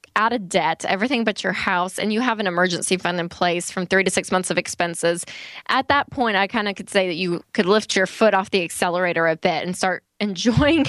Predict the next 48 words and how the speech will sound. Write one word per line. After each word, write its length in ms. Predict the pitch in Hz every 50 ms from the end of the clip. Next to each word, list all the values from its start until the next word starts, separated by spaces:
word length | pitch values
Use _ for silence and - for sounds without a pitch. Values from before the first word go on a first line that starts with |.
| - - -
<laughs> 180 | - - - -
other 220 | 226 240 254 262
things 300 | 262 - 277 277 269 254
in 100 | 254 254
life 340 | 254 247 240 233 247 294 -
besides 460 | - 220 - 240 226 226 226 240 -
just 120 | - 220 -
paying 240 | - 220 202 202 196
off 160 | 196 190 -
debt 200 | - 190 190 -
and 100 | 190 185
saving. 480 | - - 196 185 185 185 180 180 180 - - - - - - -
Uh, 160 | 208 220 214
yeah, 120 | 208 220 214
you 120 | 214 233
wanna 200 | 247 285 311 320
be 100 | 277 269
funding 340 | 262 - 240 240 247 254 247
for 140 | 226 240 233
retirement 560 | 226 226 233 185 185 190 196 190 190 - -
for 80 | 202 190
sure, 320 | - - 202 180 175 180
but 100 | 160 214
I 80 | 262 311
would 140 | 427 -
say 120 | - - 240
look 200 | 214 220 - -
at 140 | 311 - -
your 60 | 262
budget. 360 | 247 202 202 202 190 180 180
I 20 |
mean, 140 | 185 190 190
and 140 | 196 202 220
it's 160 | 233 220 -
in 100 | 254 233
February, 560 | 220 - 247 269 233 220 196 185 180 185 196
so 160 | 190 - 196 196
in 60 | 190
a 40 | 190
couple 300 | - - 208 - 202 196
of 80 | 185
months, 320 | 190 190 185 180 147 - -
so 80 | 196
just 240 | 190 - 233 - -
back 260 | - 208 220 262 -
out 220 | 226 208 226 214 -
the 80 | 196
math 360 | 190 196 202 208 208 208 202